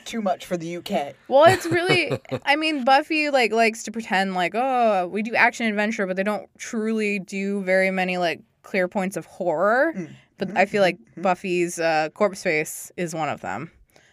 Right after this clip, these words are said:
Speaker 2: So I dig that. But I think the next,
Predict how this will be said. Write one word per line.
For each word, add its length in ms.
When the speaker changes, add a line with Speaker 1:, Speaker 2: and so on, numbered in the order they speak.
Speaker 2:
So 160
I 80
dig 220
that. 300
But 100
I 60
think 200
the 100
next, 580